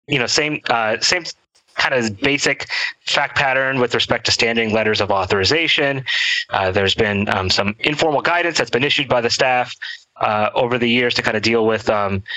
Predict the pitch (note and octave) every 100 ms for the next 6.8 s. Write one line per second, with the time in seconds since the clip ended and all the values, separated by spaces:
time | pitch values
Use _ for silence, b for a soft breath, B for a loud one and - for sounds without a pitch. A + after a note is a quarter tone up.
0 | B B - A#2 F#3 E3 E3 - D#3+ B2
1 | G2+ G#2+ A#2 B2+ - B2+ A#2+ B2 A#2+ B2
2 | A#2+ A#2 A2+ A2 - A#2+ - A#2 A2+ A#2
3 | A#2 A#2 B B B - B2+ B2+ F3 E3
4 | D3+ C3 - B2+ B2+ C#3+ - C3+ C#3 B2+
5 | B2+ A#2 B2+ A#2+ A#2 A2+ A#2+ D3 C#3 -
6 | D#3 D#3 D3+ C#3+ B2 B2+ B2+